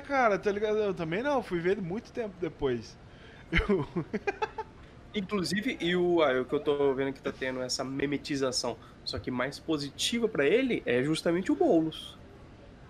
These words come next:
Speaker 1: Como assim?
Speaker 2: Porque o meme que eu mais vi dele aí é um que a meni-, é, ele tinha ido pra uma casa de uma eleitora, tomou café, cer-,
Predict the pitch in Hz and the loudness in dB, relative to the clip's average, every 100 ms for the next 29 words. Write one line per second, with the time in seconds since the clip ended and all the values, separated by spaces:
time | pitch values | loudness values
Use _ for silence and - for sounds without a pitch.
0 | - - - - - 165 151 139 147 139 | -20 -20 -20 -20 -10 -6 -4 -6 -4 0
1 | 139 - 139 139 139 131 117 110 - - | 0 2 4 6 6 4 0 -6 -12 -6
2 | 127 127 127 135 143 165 147 131 160 214 | -4 -2 -2 -2 0 2 2 2 2 0
3 | 156 143 131 127 127 135 185 160 170 175 | -2 -2 -2 -2 -2 0 2 2 0 -4
4 | 180 180 170 165 160 165 165 - 143 143 | -6 -2 0 0 0 0 0 2 2 4
5 | 135 127 131 - - 139 127 123 139 135 | 2 0 -4 -6 -4 -2 0 -2 -4 -4
6 | 120 127 120 127 123 120 113 - 117 139 | -4 -4 -4 -4 -4 -4 -6 -8 -2 0
7 | 135 - 117 117 110 - - 110 127 117 | 0 -2 -8 -4 -6 -6 -4 0 2 0
8 | 117 - - | -2 -8 -8